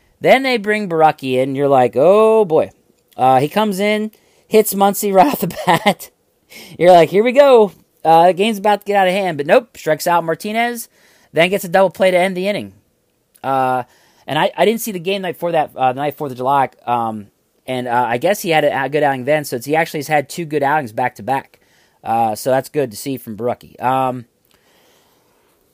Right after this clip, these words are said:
then Sawinski's up in the eighth. Awful strike zone for Sawinski. Two different pitches were not even in the zone, were called strikes. I felt really horrible for the kid. I mean, he even said something to the ump. I mean, you know when Sawinski says something, he's upset because,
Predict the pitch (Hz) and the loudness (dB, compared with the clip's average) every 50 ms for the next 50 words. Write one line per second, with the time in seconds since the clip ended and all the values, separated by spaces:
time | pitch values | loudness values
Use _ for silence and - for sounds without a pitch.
0 | _ _ _ _ - 175 202 214 214 208 208 175 - - - - - - 196 185 | _ _ _ _ 2 4 4 4 4 2 0 -2 -6 -10 -14 -12 -2 2 2 4
1 | 190 185 - 185 185 165 170 165 175 165 160 156 151 147 139 147 151 151 143 - | 4 2 -2 -4 0 4 4 4 4 2 -2 -4 -2 2 4 4 4 4 2 0
2 | 143 - 190 190 185 - - 151 139 - - - 151 151 147 143 131 131 135 143 | 0 4 4 4 4 4 0 -6 -6 -6 -4 -2 2 2 2 2 0 -2 0 0
3 | 139 139 139 131 - 127 127 123 123 117 101 - 139 127 123 127 131 127 - - | 0 0 -2 -6 -6 -6 -6 -6 -6 -8 -6 -2 -2 0 0 0 -2 -2 -6 -10
4 | - 131 131 131 127 123 - 226 208 190 180 160 - 139 120 - 156 151 - - | -8 -6 -6 -6 -6 -6 -4 -2 0 0 0 -2 -4 -8 -6 -2 -2 -2 -2 -2
5 | 147 131 117 117 127 135 131 123 127 123 117 104 113 127 123 120 120 117 - - | -6 -6 0 2 4 4 4 2 0 -4 -4 -2 0 0 0 0 -2 -4 -6 -2
6 | 127 120 117 110 - - - 127 120 120 117 117 - - - - - _ _ _ | -2 -2 -2 -2 -4 -6 -4 -2 0 0 0 -2 -4 -8 -16 -16 -18 _ _ _
7 | _ _ _ _ - 135 139 - - 147 143 127 135 139 131 123 131 135 131 127 | _ _ _ _ -4 -4 0 4 6 6 6 6 4 2 2 2 2 2 0 0
8 | 123 - 131 117 117 - - - 135 131 127 123 127 113 _ _ _ _ _ _ | -2 -6 -8 -8 -8 -8 -6 -2 2 2 2 2 0 -4 _ _ _ _ _ _
9 | _ _ _ - 123 135 143 139 143 165 165 143 131 117 - - 156 147 139 - | _ _ _ -4 -2 -2 0 0 0 -2 -2 -2 -4 -4 0 0 2 2 2 0
10 | 160 143 123 123 117 - 131 123 - - 101 120 127 123 120 - - 113 127 127 | -4 -4 -4 -6 -8 -6 -6 -6 -6 -6 -4 -2 -2 -2 -4 -6 -8 -6 -6 -4
11 | 135 131 131 139 151 156 147 165 175 175 170 165 156 143 135 123 123 127 120 - | -4 -4 -4 -4 -4 -2 2 4 6 6 6 6 4 2 0 -2 -6 -8 -8 -6
12 | 139 143 147 139 - - 127 - - 127 117 - - 135 123 113 _ 117 113 113 | -6 -4 -4 -6 -8 -12 -12 -10 -8 -8 -8 -6 -4 -4 -4 -4 _ -8 -10 -8
13 | 120 123 117 123 107 - - - 127 120 117 117 - 113 107 - 131 123 113 110 | -8 -8 -8 -8 -10 -10 -10 -8 -8 -6 -6 -8 -10 -16 -10 -6 -4 -4 -4 -4
14 | 104 - | -8 -14